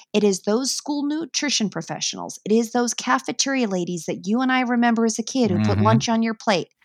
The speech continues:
Speaker 2: Oh,
Speaker 1: They
Speaker 2: yeah.
Speaker 1: are a lifeline in America right now.
Speaker 2: Yeah, and, and, and I, I, I agree, you know, in so many communities, we have big problems to address,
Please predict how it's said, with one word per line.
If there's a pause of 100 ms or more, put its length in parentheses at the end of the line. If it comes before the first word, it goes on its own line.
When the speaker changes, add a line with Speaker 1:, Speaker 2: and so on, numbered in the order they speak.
(280)
Speaker 2:
Oh,
Speaker 1:
They
Speaker 2:
yeah.
Speaker 1:
are
a
lifeline
in
America
right
now. (1400)
Speaker 2:
Yeah, (120)
and,
and, (120)
and
I,
I,
I
agree, (120)
you
know, (200)
in
so
many
communities, (480)
we
have
big
problems
to
address,